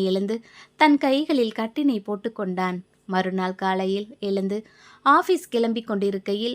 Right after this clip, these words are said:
மாடியிலிருந்து கீழே இறங்கி வந்த திவாகரை பார்த்த அவனின் அம்மாவோ, "என்னாச்சுப்பா கையில கட்டு? இங்க காட்டு" என்றதும் தன் கையை வெடுக்கென இழுத்துக்கொண்டு காரை எடுத்துக்கொண்டு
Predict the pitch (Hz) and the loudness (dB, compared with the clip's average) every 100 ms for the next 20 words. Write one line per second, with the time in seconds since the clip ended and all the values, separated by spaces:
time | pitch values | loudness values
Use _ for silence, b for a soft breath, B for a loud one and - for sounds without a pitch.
0 | - 220 240 277 302 311 233 208 208 226 | -6 -4 0 2 2 0 0 -2 -2 -4
1 | 226 247 240 240 220 202 208 214 196 190 | -2 -2 0 0 0 -2 -2 -2 -2 -4
2 | 175 175 202 202 196 175 - 175 - 190 | -4 -2 -2 -2 -4 -6 -6 -8 -8 -12
3 | - 196 180 180 180 170 165 175 190 208 | -4 -4 -4 -6 -6 -8 -6 -4 -4 -4
4 | 240 B B B - 208 254 359 349 330 | -6 B B B -2 2 2 2 0 -2
5 | 240 226 233 254 226 - 370 b b 269 | 0 -2 -2 -2 -6 -4 -8 b b -4
6 | 302 302 330 415 415 _ - 220 214 196 | 2 2 2 -2 -6 _ -2 -2 -2 -2
7 | 247 b b b - 285 285 320 302 330 | -6 b b b 2 4 4 4 2 2
8 | 247 339 - 370 302 220 220 226 214 202 | 2 0 0 2 2 0 -4 -6 -4 -2
9 | 214 220 - 254 320 320 214 202 202 226 | -4 -6 -6 -4 0 0 -2 -4 -6 -8
10 | - 202 | -6 -4